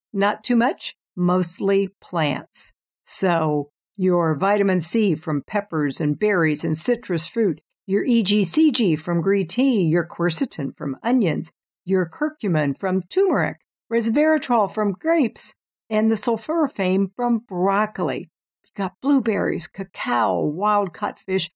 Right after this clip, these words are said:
All of these are gonna quiet the inflammatory markers. Number twenty-two, intermittent fasting,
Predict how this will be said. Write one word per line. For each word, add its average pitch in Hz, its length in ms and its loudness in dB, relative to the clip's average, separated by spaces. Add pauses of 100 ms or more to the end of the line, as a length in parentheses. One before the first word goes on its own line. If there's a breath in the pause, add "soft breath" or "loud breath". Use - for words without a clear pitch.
(260)
All 233 220 2
of 202 140 0
these 190 280 2
are - 160 -6
gonna 170 240 -2
quiet 175 600 -2
the 175 120 -2
inflammatory 156 760 -2
markers. 139 540 -6 (540)
Number 202 200 0
twenty-two, 240 800 2
intermittent 196 480 0
fasting, 208 560 0